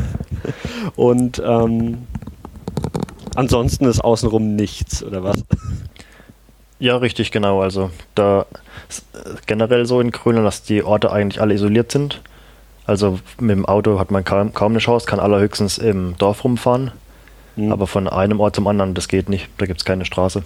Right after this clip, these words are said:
Speaker 1: <laughs>
Speaker 2: Und
Speaker 1: Haben die Leute dann Autos?
Speaker 2: Ja, also es gibt einige. Die, die Wege sind jetzt auch nicht so kurz. Also
Speaker 1: Mhm.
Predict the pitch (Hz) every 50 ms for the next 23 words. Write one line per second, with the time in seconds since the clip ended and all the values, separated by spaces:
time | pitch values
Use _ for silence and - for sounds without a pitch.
0 | - - - - - - - - - - - - - - - - - - 120 -
1 | - - - - - - - - - - - - - - - - 120 113 104 101
2 | 101 110 127 - 143 139 139 135 143 156 - 170 151 143 139 139 151 - 156 165
3 | - 180 190 220 - - - - - - - _ - _ _ _ _ _ - -
4 | - 117 113 117 135 139 143 - - 113 101 107 107 107 101 - - - - -
5 | 123 123 - - - - - - - - - 95 117 127 139 143 156 170 190 185
6 | - - - - - - - - - _ - - - - - _ _ - - -
7 | _ _ _ - - - _ - - 104 104 101 98 98 98 95 - 104 101 101
8 | 95 95 101 104 107 110 110 - 110 104 92 - 90 87 95 101 92 - - -
9 | 107 113 110 - - 139 131 - - - - 98 98 92 98 92 87 - - 101
10 | 95 95 95